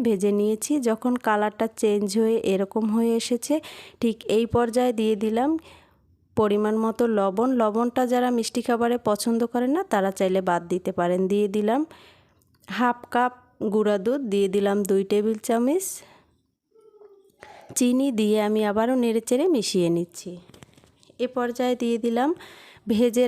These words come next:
রাখা বাদাম এবং কিশমিশটা, দিয়ে আমি আবারও খুব ভালোভাবে নেড়েচেড়ে মিশিয়ে নিচ্ছি। আর চুলার আঁচটা কিন্তু আমি একদম লোতে রেখেছি। ভাজা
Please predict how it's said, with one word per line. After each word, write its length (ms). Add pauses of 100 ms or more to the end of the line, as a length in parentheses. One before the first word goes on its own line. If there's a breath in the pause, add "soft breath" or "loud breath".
রাখা 240 (140)
বাদাম 320 (160)
এবং 160 (140)
কিশমিশটা, 680 (140)
দিয়ে 220 (200)
আমি 180 (180)
আবারও 300 (100)
খুব 140 (180)
ভালোভাবে 680 (120)
নেড়েচেড়ে 520 (100)
মিশিয়ে 360
নিচ্ছি। 360 (460 loud breath)
আর 80 (140)
চুলার 420
আঁচটা 260 (100)
কিন্তু 260 (120)
আমি 140 (260)
একদম 320 (140)
লোতে 260 (100)
রেখেছি। 500 (2000 loud breath)
ভাজা 380